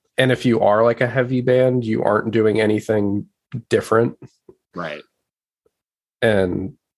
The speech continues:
Speaker 1: I was just expecting it to be more heavy. And not that it let me down, but it was definitely different enough to where I enjoyed it.
Speaker 2: Well, that, that's the thing too, is, like, if you listen to hardcore or any kind of,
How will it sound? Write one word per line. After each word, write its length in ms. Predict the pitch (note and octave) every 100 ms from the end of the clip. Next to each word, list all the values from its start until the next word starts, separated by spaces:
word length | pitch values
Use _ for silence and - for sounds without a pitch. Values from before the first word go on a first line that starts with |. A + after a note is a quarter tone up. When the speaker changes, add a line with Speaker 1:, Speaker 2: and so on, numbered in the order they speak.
| _ -
Speaker 1:
I 80 | A2+
was 120 | A2+
just 180 | C3+ -
expecting 480 | A2+ - G#2+ A#2+
it 120 | B2 -
to 60 |
be 140 | C3+ C#3
more 180 | C#3+ C#3
heavy. 440 | D3 D3+ D3+ D3 _ _
And 420 | A#2 G#2 G2 G2
not 180 | A#2+ B2+
that 140 | A#2
it 40 | G2+
let 220 | A2+ A#2+
me 80 | G2+
down, 400 | G#2+ B2 A2 G2+
but 280 | G2+ F#2 - -
it 260 | A2 F#2+ -
was 320 | A2 G2+ - -
definitely 360 | G#2+ - A2
different 400 | G2+ G#2+ - G#2+
enough 260 | F#2+ G2 -
to 120 | -
where 200 | G2+ G2 G2
I 140 | G#2 - - - - _ _ - -
enjoyed 480 | G#2+ G2+ G2 F#2 -
it. 220 | - - _ _ _ - -
Speaker 2:
Well, 140 | B2+ C3
that, 320 | B2 C3 - -
that's 240 | A2+ B2 -
the 60 |
thing 240 | C#3+ A#2+ F#2+
too, 200 | G2 F#2+
is, 100 | F2
like, 320 | F2 F2 - -
if 120 | F#2+
you 240 | A2+ B2+
listen 280 | A2 G#2 G#2+
to 80 | F#2
hardcore 680 | F2+ F2 - F2+ E2+ E2+ - _ -
or 140 | D#2+
any 180 | F2 F2+
kind 240 | - D#2+
of, 140 | D#2